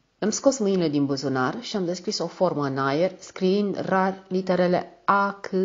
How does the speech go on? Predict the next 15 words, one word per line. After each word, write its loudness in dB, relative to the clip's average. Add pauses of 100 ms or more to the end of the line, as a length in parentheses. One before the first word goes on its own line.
(160)
A, -2
S, -10
E. 0 (880)
„Care-i 6
chiriaș?” 2 (840)
Întrebarea 4
era 6
așa 2
de 0
directă 2
că -6
m-a 0
călcat -4
pe -4
nervi. -2